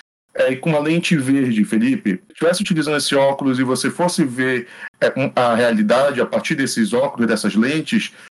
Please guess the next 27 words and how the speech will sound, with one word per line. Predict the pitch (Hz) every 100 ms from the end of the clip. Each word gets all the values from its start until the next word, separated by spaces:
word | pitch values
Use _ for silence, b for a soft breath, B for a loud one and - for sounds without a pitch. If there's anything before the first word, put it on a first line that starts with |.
| -
você | 143 156
no | 175 180
máximo | 165 185 190 180 160
iria | 139 127 113
ver | 139 156
o |
aspecto | 151 - 165 165 - 165
de | 180
verde, | 147 147 131 110 104 B
do | 127
mais | 131 120
claro, | - 143 175 185 185
no | 175
máximo | 160 156 170
para | 156 151
o | 156
mais | 156
escuro. | 165 - 127 104 92 208
E | 190
as | 170
outras | 208 214 190
cores | - 170 151
que | -
são | - 170
presentes | 170 151 165 180
na | 170
realidade | 147 139 123 127 151 160 110 92